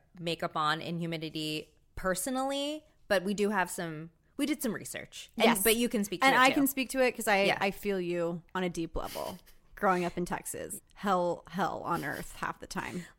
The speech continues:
Speaker 1: Ugh. The first step, I think everyone can agree, is that skincare prep is still super important.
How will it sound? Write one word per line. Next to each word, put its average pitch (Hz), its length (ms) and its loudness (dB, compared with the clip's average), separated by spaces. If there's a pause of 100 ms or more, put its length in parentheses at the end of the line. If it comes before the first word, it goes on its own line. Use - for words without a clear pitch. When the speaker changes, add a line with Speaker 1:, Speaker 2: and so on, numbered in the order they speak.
Speaker 1:
Ugh. 170 200 -4 (760)
The 214 140 4
first 302 420 4
step, 202 300 6
I 202 120 4
think 190 500 -4 (500)
everyone 185 440 2
can 208 100 -2
agree, 190 460 2
is 180 300 0
that 165 360 6
skincare 185 500 -2
prep 190 240 2
is 185 140 -2
still 156 240 0
super 233 300 -2
important. 185 600 0